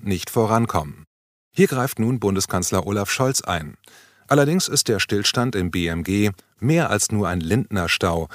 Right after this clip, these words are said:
wie der Tagesspiegel Background resümierte.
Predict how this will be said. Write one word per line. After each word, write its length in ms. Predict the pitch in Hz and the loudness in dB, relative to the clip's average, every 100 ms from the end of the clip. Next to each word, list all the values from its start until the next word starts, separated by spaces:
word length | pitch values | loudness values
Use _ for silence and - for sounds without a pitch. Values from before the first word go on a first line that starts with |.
| - _ - | -20 _ -2
wie 100 | 127 | 4
der 140 | 123 | 4
Tagesspiegel 680 | 135 - 143 - 101 104 101 | 2 -2 -2 -2 -2 -2 -2
Background 720 | 104 - - 98 85 85 - 87 | -2 -6 -4 -2 0 -2 -4 -4
resümierte. 580 | 90 98 101 95 - | -2 0 2 2 0